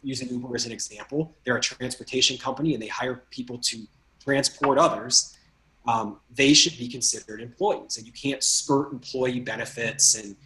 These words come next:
employment laws by classifying them as independent contractors. We know drivers that are on both sides of this issue. Some adamantly say, "I don't want to be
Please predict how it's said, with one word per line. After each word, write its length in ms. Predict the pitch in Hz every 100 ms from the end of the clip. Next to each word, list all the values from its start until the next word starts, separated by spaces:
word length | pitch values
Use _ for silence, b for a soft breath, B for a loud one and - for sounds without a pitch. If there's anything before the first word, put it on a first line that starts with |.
| -
employment 540 | - - 131 123 113 113
laws 460 | 110 107 107 107
by 160 | - 107
classifying 680 | - 113 110 - 104 104 104
them 140 | 104
as 160 | 107 -
independent 340 | - 139 139
contractors. 840 | 131 160 165 - - - - - - _ _ _ _ _ _ _ _ -
We 160 | 170 214
know 220 | 202 202
drivers 600 | - 123 117 131 151 151
that 160 | 123 113
are 180 | 107 107
on 100 | 104
both 160 | 127 120
sides 360 | - 113 110 -
of 100 | -
this 180 | - -
issue. 300 | 101 - - _ _
Some 560 | - 139 143 156 165 - _ _ _ _ _ _ -
adamantly 460 | 151 160 160 151
say, 280 | 127 131 127
"I 160 | 110 -
don't 300 | 131 127 143 135
want 240 | 120 123
to 120 | -
be 400 | 113 113 107 107